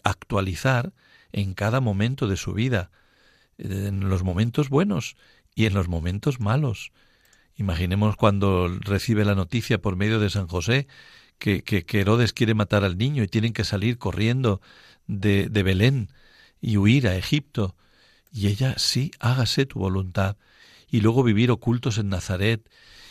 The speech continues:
Y luego ni qué decir cuando ya el Verbo empieza su vida pública, Jesucristo, anunciando el reino de Dios. Y aquí, pues, se alegraría con los éxitos de su Hijo, pero también cuando va viendo que es perseguido, que,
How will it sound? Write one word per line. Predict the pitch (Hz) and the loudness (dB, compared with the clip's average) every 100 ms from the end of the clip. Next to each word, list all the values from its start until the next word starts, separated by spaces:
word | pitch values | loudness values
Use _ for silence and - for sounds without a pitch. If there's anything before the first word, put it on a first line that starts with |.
| - | -10
Y | - | -4
luego | 92 101 113 | 0 2 2
ni | 113 | 2
qué | 95 104 | 0 0
decir | 101 - 117 123 | 0 0 0 0
cuando | - 95 92 90 87 - | 0 -2 0 -2 -2 -4
ya | 95 92 | -4 -2
el | 92 | -2
Verbo | 95 101 107 | -2 0 -2
empieza | 90 98 92 95 | -2 -4 -4 -4
su | 95 | -4
vida | 92 95 | -2 -4
pública, | 87 101 104 107 104 90 | -4 -4 -2 -2 -4 -4
Jesucristo, | 101 95 - 107 104 - 101 - - - - | -6 -6 -4 -2 -2 -2 -4 -6 -20 -20 -12
anunciando | - 101 98 107 104 | -4 -2 0 0 2
el | 101 | 2
reino | 104 104 98 | 2 0 0
de | 90 | 0
Dios. | 90 123 147 - - - _ | 0 2 0 -4 -18 -20 _
Y | 107 | 0
aquí, | 92 - 110 | 0 0 0
pues, | - - - _ - - | 2 0 -2 _ -16 -8
se | - 110 | 0 2
alegraría | 104 101 98 135 143 | 2 2 2 2 2
con | 101 95 | 0 0
los | 92 | 0
éxitos | 120 107 - 104 104 | 0 0 -2 -2 0
de | 95 | 0
su | 87 107 | 0 0
Hijo, | 117 - 98 - _ _ _ - | 0 -2 -6 -8 _ _ _ -4
pero | 98 | 0
también | 98 92 92 117 | 0 0 0 0
cuando | 113 101 95 90 - - - | 0 0 0 -4 -6 -20 -2
va | 101 | 2
viendo | 104 113 113 104 101 - _ | 4 4 2 0 -2 -8 _
que | - | 2
es | 107 - | 2 4
perseguido, | 101 - 90 90 110 101 98 - | 0 0 -2 -2 0 0 -2 -6
que, | - 95 | -6 -6